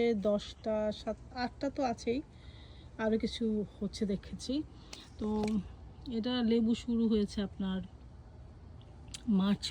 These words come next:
মাস থেকে, ফেব্রুয়ারি থেকে ফুল এসেছে, মার্চ থেকে শুরু হয়েছে। তো প্রথম যে লেবুটা হয়েছে সেটা হচ্ছে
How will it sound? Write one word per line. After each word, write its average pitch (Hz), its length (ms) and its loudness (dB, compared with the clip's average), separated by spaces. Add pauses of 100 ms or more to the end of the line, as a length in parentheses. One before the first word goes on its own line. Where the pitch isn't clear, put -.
মাস 196 140 6 (120)
থেকে, 180 220 -2 (500)
ফেব্রুয়ারি 208 340 6
থেকে 240 180 4
ফুল 233 140 2 (100)
এসেছে, 226 260 -2 (120)
মার্চ 185 220 -2
থেকে 202 160 0
শুরু 208 140 -2
হয়েছে। 220 200 0 (460)
তো 240 40 4 (120)
প্রথম 277 220 4 (100)
যে 285 80 8 (100)
লেবুটা 196 340 2
হয়েছে 190 240 2
সেটা 202 200 0
হচ্ছে - 180 -4